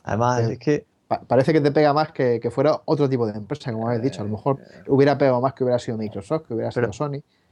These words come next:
Speaker 1: yo, yo no tengo nada en contra de Facebook, la verdad. He de confesar que no tengo ni cuenta de Facebook,
Speaker 3: Creo
Speaker 1: con lo
Speaker 3: que
Speaker 1: cual no lo utilizo, pero, pero quiero decir, sí que hay como una especie de rechazo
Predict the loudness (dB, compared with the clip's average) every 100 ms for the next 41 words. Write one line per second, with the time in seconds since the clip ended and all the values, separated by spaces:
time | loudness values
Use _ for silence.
0 | _ _ _ -4 -4 -4 -4 -2 2 2
1 | 2 0 -2 -6 -4 -6 -4 0 0 0
2 | -4 -6 -4 0 0 -2 0 4 6 6
3 | 4 0 0 0 0 0 -4 -2 2 2
4 | 2 0 0 0 -2 0 0 2 0 -2
5 | _ -20 _ _ _ _ _ _ -12 0
6 | 2 4 4 2 4 4 4 4 2 2
7 | 2 2 2 2 0 -6 _ _ _ _
8 | _ 0 4 4 4 2 2 0 0 -6
9 | -6 0 4 4 2 0 0 -2 -2 -2
10 | 2 2 2 0 -2 -2 2 2 2 0